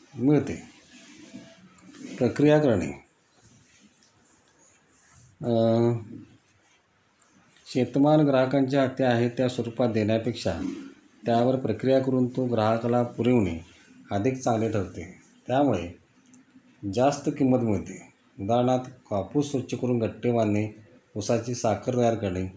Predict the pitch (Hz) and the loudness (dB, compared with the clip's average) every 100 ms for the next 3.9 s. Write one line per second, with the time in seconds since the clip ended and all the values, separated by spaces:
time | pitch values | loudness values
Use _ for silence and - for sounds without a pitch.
0 | - - _ _ - 117 123 127 127 131 | -18 -20 _ _ -2 0 2 2 4 2
1 | 131 131 _ _ _ _ - 113 107 107 | 2 -4 _ _ _ _ -8 -2 2 2
2 | 110 107 104 - - - _ _ _ - | 2 0 -4 -12 -20 -20 _ _ _ -20
3 | _ - - 113 98 110 127 127 120 | _ -20 -8 -4 0 2 4 4 4